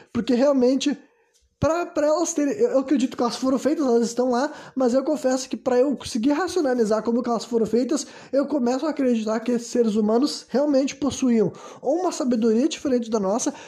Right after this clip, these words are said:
capacidades físicas ou cerebrais diferentes da nossa, né? E aí não só nessa,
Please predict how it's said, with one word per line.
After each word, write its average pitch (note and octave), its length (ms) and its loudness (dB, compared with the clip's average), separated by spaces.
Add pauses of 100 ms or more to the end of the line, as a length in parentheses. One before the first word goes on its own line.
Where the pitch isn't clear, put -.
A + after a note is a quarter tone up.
(100)
capacidades A#3 760 -2
físicas C#4 500 2
ou D#4+ 180 2
cerebrais G#3+ 640 0
diferentes F#3+ 320 -2
da G3+ 100 0
nossa, A3+ 340 -2 (1040)
né? F#3 200 0 (200)
E G#3 80 2
aí A3 160 4
não C#4 220 2
só C4+ 240 -2
nessa, G#3+ 480 0